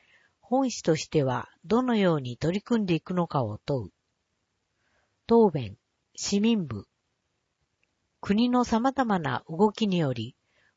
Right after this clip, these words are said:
今後ますます窓口での申請、交付件数の増加が見込まれる。長時間待たせないよう、来客数の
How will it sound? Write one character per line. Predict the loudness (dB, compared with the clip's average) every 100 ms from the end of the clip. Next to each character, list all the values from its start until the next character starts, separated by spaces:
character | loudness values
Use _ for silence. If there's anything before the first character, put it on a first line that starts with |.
| _
今 | -2 0
後 | 2 2
ま | 2
す | 0 -2
ま | -2
す | -2 -6 -6 -8 _ _ -2
窓 | 2 2 2
口 | -2 0
で | 0
の | 0 -2
申 | -4 -2 -2
請、 | 0 2 0 -2 _ _
交 | -2 2 2
付 | 0 0
件 | 2 2
数 | 0 -4 -4
の | -4 -4
増 | 2 2
加 | 4 2
が | 2
見 | -2 -2
込 | -2
ま | 0
れ | -2 -4
る。 | -8 -18 _ _ _ _ _ _ _ _
長 | 0 2 4
時 | 0
間 | 0 0 0
待 | -2
た | 0 2
せ | 2
な | 2 2
い | 2
よ | 0 0 -4
う、 | _ _ _
来 | 2 2 4
客 | 2 0 -2
数 | -4 -2 -2
の | -2 -4 -6